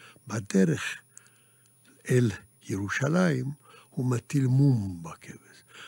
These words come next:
מום שבחוץ לא כל אחד מבין שזה מום. דוקין בעין,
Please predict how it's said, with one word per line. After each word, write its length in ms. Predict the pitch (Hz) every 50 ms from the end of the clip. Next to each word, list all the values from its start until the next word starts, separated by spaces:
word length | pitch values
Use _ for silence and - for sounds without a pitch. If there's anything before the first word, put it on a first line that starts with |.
| - _ -
מום 200 | 151 165 170 165
שבחוץ 840 | - - 175 147 139 - 120 - - 202 190 - - - - -
לא 120 | 139 151 135
כל 200 | - - 160 147
אחד 280 | 131 127 139 147 131
מבין 280 | 135 135 123 151 160 143
שזה 260 | 110 107 117 113 110
מום. 280 | 104 101 98 95 85 76 - - - - - - _ -
דוקין 500 | 104 117 117 101 - - 113 104 101 92
בעין, 640 | 90 113 - - 151 170 165 156 147 135 120 110